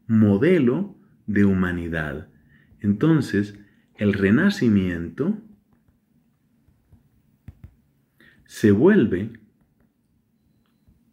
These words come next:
al mundo clásico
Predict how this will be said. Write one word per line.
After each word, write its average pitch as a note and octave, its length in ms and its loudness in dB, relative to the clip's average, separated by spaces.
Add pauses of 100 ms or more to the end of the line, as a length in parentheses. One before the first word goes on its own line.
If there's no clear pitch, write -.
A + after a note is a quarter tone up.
(2250)
al G2+ 180 2
mundo G#2 400 4
clásico A2+ 640 -4